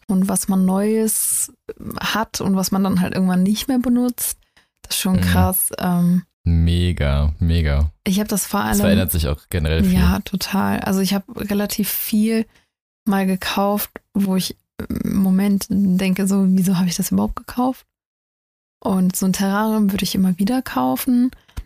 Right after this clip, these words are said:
Speaker 1: aber man muss halt wirklich die Zeit haben. Und ich muss auch sagen, ich find's halt richtig cool, wenn ich da diesen kleinen Luftbefeuchter anmache, wie das mit so Nebel
Speaker 2: Mhm.
Speaker 1: aufsteigt und, ähm, ja, das ist schon richtig cool.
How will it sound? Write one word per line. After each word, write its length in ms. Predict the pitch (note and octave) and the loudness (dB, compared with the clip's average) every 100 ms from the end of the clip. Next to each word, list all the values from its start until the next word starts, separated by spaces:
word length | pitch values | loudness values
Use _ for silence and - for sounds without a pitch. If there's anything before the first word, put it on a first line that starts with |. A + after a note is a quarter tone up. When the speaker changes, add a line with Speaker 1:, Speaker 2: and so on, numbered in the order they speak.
| - | -6
Speaker 1:
aber 140 | F#3+ F#3 | -2 0
man 80 | |
muss 180 | F#3 F3+ | 0 0
halt 120 | F#3+ | -2
wirklich 240 | F#3 F3+ F3 | 0 -2 -2
die 120 | F#3 | -4
Zeit 480 | - - F#3+ - - | -4 -4 -4 -6 -4
haben. 320 | - - - | -2 -2 -2
Und 80 | F#3+ | 0
ich 80 | F#3+ | 2
muss 140 | G3 | 2
auch 80 | F#3 | 0
sagen, 260 | F#3+ F#3 F#3+ | 0 -2 -2
ich 120 | F3 | -2
find's 220 | F#3+ F#3+ | -2 -2
halt 180 | - - | -2 -4
richtig 320 | F#3 F3+ - - - | -4 -4 -6 -6 -2
cool, 380 | G#3 G3+ G3+ - - | 0 2 0 -4 -4
wenn 200 | F#3 F3 | 0 0
ich 140 | F3+ | -2
da 200 | F#3 F3+ | -2 0
diesen 240 | F3 F3 F3 | 2 2 0
kleinen 240 | F#3+ F3+ | 0 -2
Luftbefeuchter 560 | F#3 - F#3 F#3+ F#3 G#3 | -2 -4 -4 -4 -2 0
anmache, 400 | F3+ F#3+ G#3 A3 _ _ - | 0 0 -2 -4 _ _ -4
wie 60 | |
das 180 | F#3+ F#3 | -2 0
mit 160 | F#3+ F3+ | 0 0
so 100 | F3+ | 2
Nebel 420 | F3 F3+ F#3 F#3 | 4 4 4 2
Speaker 2:
Mhm. 40 | |
Speaker 1:
aufsteigt 1000 | - F3 F#3 - - F3 F3 F#3+ F#3 - | 0 0 -2 -4 -4 -2 0 -2 -2 -4
und, 380 | G#3+ F3+ F#3 - | 0 2 2 0
ähm, 380 | F3 E3 G#3 F#3+ - - | -2 0 2 0 -2 -12
ja, 80 | - - _ _ - | -14 -14 _ _ -20
das 100 | - | -18
ist 80 | - - | -12 -4
schon 140 | F3+ | -2
richtig 280 | F3+ - - - | -2 -6 -10 -6
cool. 160 | - | -6